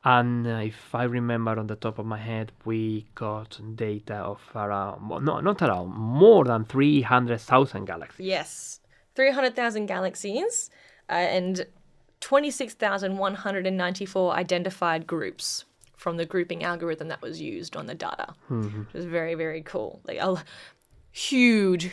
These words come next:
Speaker 2: huge data set, which I'm sure you've all heard in astronomy, we like big data.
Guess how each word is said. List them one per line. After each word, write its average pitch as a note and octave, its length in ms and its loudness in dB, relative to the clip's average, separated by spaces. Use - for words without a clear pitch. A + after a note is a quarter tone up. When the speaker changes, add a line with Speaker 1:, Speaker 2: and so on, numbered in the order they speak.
Speaker 2:
huge G#3 500 0
data F3+ 240 0
set, - 280 -4
which - 300 0
I'm G#3+ 120 0
sure C4 180 6
you've A#3 140 2
all A#3 120 6
heard G#3+ 360 6
in G3 320 -2
astronomy, G3 560 2
we F3 120 -4
like F3 340 -4
big G#3 180 0
data. E3+ 300 2